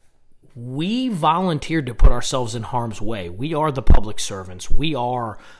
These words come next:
the firefighters, the police officers, the nurses. Look, I'm not, I, I don't have a death wish. <clears throat> I don't think Richard Hamilton had a death wish. I don't think anybody that joins any of these things have a death wish, right? Like, we all wanna be okay.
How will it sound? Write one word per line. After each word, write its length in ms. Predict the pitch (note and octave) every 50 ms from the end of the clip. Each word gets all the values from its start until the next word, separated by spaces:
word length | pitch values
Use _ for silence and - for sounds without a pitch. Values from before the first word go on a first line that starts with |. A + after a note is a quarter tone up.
| _ -
the 100 | B2 A#2+
firefighters, 640 | - - A#2+ A#2 A#2 - - G#2+ G2+ F2+ F#2 - -
the 60 | -
police 360 | - - - C3 C3 B2 - -
officers, 380 | F#2+ F#2+ - - - F2+ -
the 100 | - A2
nurses. 480 | G2+ G#2 A2 A2+ G#2+ - - F2+ - - - - - - -
Look, 260 | D3 A#2+ G2+ - - -
I'm 100 | D3 E3+
not, 280 | F3 E3+ D#3+ C3+ - - - -
I, 220 | D3+ E3 - D3+
I 20 |
don't 140 | E3 F3 D#3+
have 120 | D3+ E3 D3
a 60 | C#3+
death 320 | A#2 - C3+ C#3 - -
wish. 420 | C#3+ C#3+ C#3 C3 B2+ - - - - - - - - - - - - - -
<clears throat> 40 |
I 520 | C4+ D4+ C4 A3+ F#3+ D#3 C3 A2+ A#2 A#2 C3
don't 140 | C#3 C3 C3
think 180 | D#3 C#3+ A#2
Richard 260 | C#3 D3 - D3 B2
Hamilton 360 | G2+ B2+ C3 C3+ C3 C3 D3 B2+
had 160 | A#2+ B2+ B2
a 60 | A#2+
death 280 | A2 C#3 B2 - - -
wish. 140 | - -
I 60 | - D#3+
don't 120 | F#3+ F#3+
think 200 | F3 F3+ D#3 -
anybody 400 | D#3 F3+ F3+ D3+ D3 C#3+ C#3 C#3
that 180 | C3+ B2 G#2+ A2
joins 400 | A2 C3 C3+ C#3 C#3 C3 A#2 B2
any 160 | B2 C3 A#2+
of 60 | A2+
these 160 | A2 A2 -
things 220 | - A#2+ A2+ A2+ -
have 120 | A#2 G#2+
a 60 | G2+
death 340 | G2 - - C#3 C3+ - -
wish, 240 | - - - - -
right? 220 | - A#2 C3 -
Like, 180 | B2+ B2 G#2 G#2
we 100 | D3 D#3+
all 240 | - C3+ D3 D3+ C3+
wanna 220 | B2 C3 B2+ A#2
be 220 | A2+ A2+ B2+ A2
okay. 480 | - A2+ A2 - - - A2+ F#2+ - -